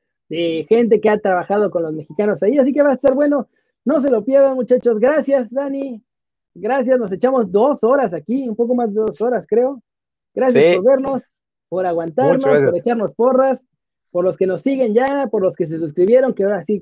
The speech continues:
Speaker 1: anduvimos en friega y no pudimos hacer puñitos, pero mañana vamos haciendo puñitos a todas las suscripciones.
Speaker 2: De acuerdo.
Speaker 1: Yo soy, yo soy Kerry, él es Dani. Pues nada, aquí nos vemos mañana, ¿no? Para darle.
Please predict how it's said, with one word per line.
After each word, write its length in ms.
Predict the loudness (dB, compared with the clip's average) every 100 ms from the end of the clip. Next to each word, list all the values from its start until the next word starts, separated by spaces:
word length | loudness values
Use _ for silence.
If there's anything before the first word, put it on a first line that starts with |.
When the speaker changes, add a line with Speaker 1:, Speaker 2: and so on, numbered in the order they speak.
| -8
Speaker 1:
anduvimos 480 | -10 -6 -4 -6 -10
en 100 | -4
friega 240 | 0 2
y 40 | 0
no 100 | -2
pudimos 340 | -2 -2 -4
hacer 200 | -4 -4
puñitos, 380 | -4 -4 0 0
pero 160 | 2 0
mañana 320 | -2 -2 0
vamos 240 | 0 -2
haciendo 300 | -4 -4 -4
puñitos 420 | -4 -4 -4 -4
a 80 | -4
todas 200 | 0 2
las 80 | 2
suscripciones. 640 | -4 -18 -2 0 2 -2 -4 _ _ _ _ -6
Speaker 2:
De 100 | -2
acuerdo. 420 | 2 4 4 2
Speaker 1:
Yo 120 | 2
soy, 320 | 2 2 0 0
yo 160 | 2
soy 160 | 2 2
Kerry, 420 | 2 0 0 -4 -2
él 80 | 0
es 160 | 0
Dani. 420 | -2 -2 -4 -6 -12 _ _ -20
Pues 100 | -10
nada, 200 | -6 -4
aquí 160 | -4 -2
nos 100 | -2
vemos 180 | 0 -2
mañana, 360 | -2 -2 -2
¿no? 100 | -2
Para 220 | 0 0
darle. 400 | 2 0 0 -4